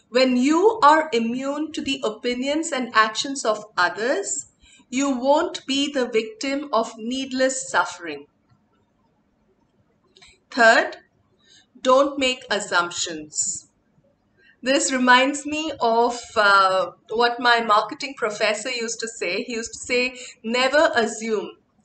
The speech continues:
okay? A S S U M E. So basically, if you, uh, cut it short, it says, "Never make an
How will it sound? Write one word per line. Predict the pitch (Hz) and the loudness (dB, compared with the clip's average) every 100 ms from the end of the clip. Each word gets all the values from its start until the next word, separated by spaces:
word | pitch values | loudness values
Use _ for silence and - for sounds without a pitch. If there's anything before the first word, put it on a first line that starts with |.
| - | -10
okay? | 190 214 254 320 - | -10 -4 -4 -4 -6
A | 208 220 214 | -4 -2 -2
S | 214 214 - | -4 -4 -2
S | 202 285 - - | -2 -2 -6 -10
U | 202 226 - | -8 -8 -4
M | 196 196 208 - | -2 -2 -4 -14
E. | - 339 302 _ _ _ _ _ | -16 -14 -14 _ _ _ _ _
So | - 208 | -10 -4
basically, | 226 247 277 277 269 | -2 -2 -6 -4 -2
if | 254 269 | -4 -4
you, | 247 233 214 202 _ - | -2 -2 -4 -8 _ -6
uh, | 170 170 151 156 - - | -2 -2 -2 -4 -6 2
cut | 240 | 2
it | 254 | 2
short, | 254 - 220 214 - | -4 0 2 2 -2
it | 214 | -8
says, | - 214 214 226 226 - - _ - | -4 0 0 0 -6 -16 -20 _ -6
"Never | 233 254 269 294 | 0 2 4 4
make | 262 254 247 | 2 -2 -2
an | 220 214 | -4 -4